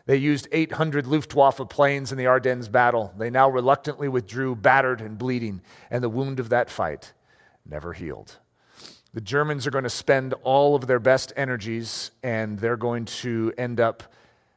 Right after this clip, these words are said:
never getting those energies back, and they're going to end up losing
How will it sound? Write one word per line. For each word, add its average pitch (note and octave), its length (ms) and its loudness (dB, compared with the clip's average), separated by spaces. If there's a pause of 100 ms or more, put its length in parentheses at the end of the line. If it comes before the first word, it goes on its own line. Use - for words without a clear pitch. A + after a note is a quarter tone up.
(180)
never A2 260 0
getting A#2 220 -4
those A#2 220 -2
energies A2+ 380 -6
back, F#2 580 -4
and F#2+ 240 -10
they're G2 140 -4
going G#2+ 240 -6
to - 140 -10
end A2+ 160 -4
up G#2 120 -2
losing A2+ 580 -4